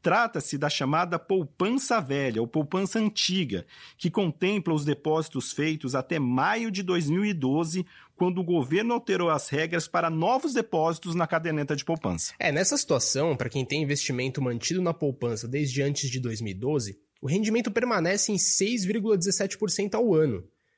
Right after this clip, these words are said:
Speaker 2: Isso mesmo, seis vírgula dezessete por cento. Ou seja, mais que o triplo do que a Selic hoje.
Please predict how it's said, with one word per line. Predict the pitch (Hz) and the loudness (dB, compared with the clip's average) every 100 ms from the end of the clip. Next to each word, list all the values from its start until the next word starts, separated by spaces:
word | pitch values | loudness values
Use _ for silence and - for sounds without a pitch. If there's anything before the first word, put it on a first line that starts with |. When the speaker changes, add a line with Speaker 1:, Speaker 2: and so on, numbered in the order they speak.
| _ | _
Speaker 2:
Isso | 226 - 285 | -2 2 4
mesmo, | 202 143 | 4 4
seis | - - 175 254 185 | 2 2 2 2 0
vírgula | 196 220 220 | 0 2 0
dezessete | 214 - 214 - | 2 0 0 -2
por | 233 | -2
cento. | - 165 139 - _ _ _ _ - | 0 0 -2 -10 _ _ _ _ -2
Ou | |
seja, | 185 147 143 | 2 2 2
mais | 190 - | 2 0
que | |
o | 311 | -2
triplo | - 214 - 165 | -2 -2 0 0
do | 165 | 0
que | 196 | 0
a | 190 | 0
Selic | 226 214 - 220 | 0 -2 -2 2
hoje. | 135 107 107 | 2 0 -6